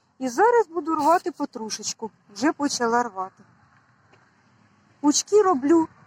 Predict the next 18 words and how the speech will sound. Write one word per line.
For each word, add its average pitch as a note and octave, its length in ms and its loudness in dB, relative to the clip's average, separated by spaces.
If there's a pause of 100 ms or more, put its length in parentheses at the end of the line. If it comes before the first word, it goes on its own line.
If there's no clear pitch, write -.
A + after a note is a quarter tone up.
(200)
грам D#4 340 2
по D4+ 140 -6
сто, F#4 280 0
по C4+ 140 -2
сто - 240 -4
п'ятдесят. A3+ 680 -2 (280)
І C4 100 2
планую D4 520 2
їх C4 220 -4
продати C4+ 640 -2 (640)
гривень D#4+ 420 4
по C#4+ 140 -2
двадцять, D4+ 440 -2
по B3 100 -4
двадцять B3+ 380 -2
п'ять C#4+ 300 -2
за A#3 100 -4
пучочок. - 680 -14